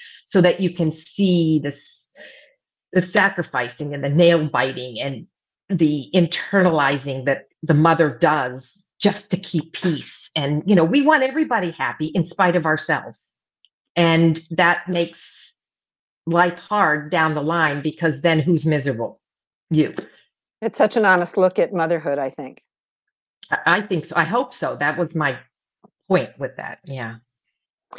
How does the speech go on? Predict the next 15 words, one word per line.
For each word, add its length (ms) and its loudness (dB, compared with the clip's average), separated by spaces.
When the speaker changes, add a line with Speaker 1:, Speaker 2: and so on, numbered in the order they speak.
Speaker 1:
Yeah. 280 -10
Speaker 2:
So 180 2
how 240 4
has 160 2
becoming 480 2
a 60 4
novelist 440 2
changed 320 -4
your 120 0
life? 200 -2
Speaker 1:
I 160 4
went 300 -2
from 200 -2
zero 460 4
to 220 0